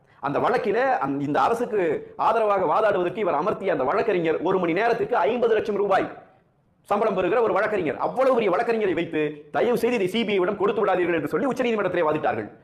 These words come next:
உச்சநீதிமன்றம் எல்லாம் விசாரித்து விட்டு, அவ்வளவு பெரிய வழக்கறிஞர்,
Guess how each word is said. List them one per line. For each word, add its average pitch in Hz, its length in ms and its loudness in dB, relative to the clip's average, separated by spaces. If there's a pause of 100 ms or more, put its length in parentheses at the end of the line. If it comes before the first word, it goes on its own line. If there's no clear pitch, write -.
(160)
உச்சநீதிமன்றம் 170 600 0
எல்லாம் 160 220 2
விசாரித்து 165 360 -2
விட்டு, 135 160 -4
அவ்வளவு 208 340 0
பெரிய 180 180 -2
வழக்கறிஞர், 165 500 -2